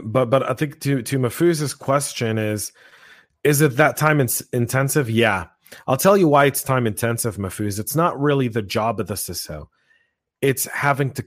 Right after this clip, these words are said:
constantly know and read. You spend so much time reading as a ciso. And I think most people don't quite comprehend how much time you spend reading,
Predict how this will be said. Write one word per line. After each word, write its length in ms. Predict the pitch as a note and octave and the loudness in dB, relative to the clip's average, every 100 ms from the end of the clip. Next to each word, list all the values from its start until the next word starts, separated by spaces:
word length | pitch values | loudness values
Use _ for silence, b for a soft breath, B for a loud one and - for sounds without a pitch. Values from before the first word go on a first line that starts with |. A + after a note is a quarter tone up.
| _ | _
constantly 960 | - B2+ C3+ D#3+ - F3 E3 C#3+ D#3 C#3+ | -8 -2 2 2 0 -2 -2 -2 0 0
know 720 | B2 A2+ A2 F#2+ E2+ E2 F2 _ _ _ _ _ _ _ _ _ _ _ _ | 0 0 0 -2 -4 -8 -14 _ _ _ _ _ _ _ _ _ _ _ _
and 480 | - B2+ A#2+ A2 A2 | -2 0 0 0 0
read. 540 | C3+ B2 G2+ F2+ E2 - _ _ _ | 0 2 0 -4 -10 -20 _ _ _
You 360 | G#2 G#2+ D3 F#3 | -6 0 2 2
spend 640 | E3 - C#3+ B2 A#2+ A2 - | 0 0 2 4 2 -2 -8
so 360 | - - C#3 C#3+ | -8 -2 2 2
much 280 | D#3 D3 - | 2 0 -2
time 260 | C3 B2 | -2 0
reading 420 | A2 A2 A2 G#2 G2+ | 0 0 0 -2 -2
as 180 | F#2+ | -4
a 40 | F2+ | -6
ciso. 540 | - F2+ - - - - _ _ _ _ _ - | -8 -8 -10 -10 -14 -18 _ _ _ _ _ -2
And 100 | B2 | 0
I 60 | |
think 260 | C3 C#3+ A#2 | 2 0 0
most 460 | A#2+ B2+ D3+ D3 | 2 4 4 2
people 260 | - C#3+ B2 | -2 -2 0
don't 240 | A#2 C3 | 0 -2
quite 240 | - C3+ - | 0 -2 -2
comprehend 680 | B2 A2+ - G2+ G#2 A#2+ G2+ | -4 -4 -4 -4 -2 -2 -2
how 280 | - C3 C#3+ | -4 0 2
much 280 | C#3+ - | 0 -4
time 340 | - C3 B2 A2+ | -4 -2 0 -2
you 240 | G#2 A2+ | 0 -2
spend 480 | A2 - A2 G#2 F#2 | -2 -4 -6 -4 -6
reading, 400 | G#2 F#2 E2 D2+ | -6 -6 -10 -14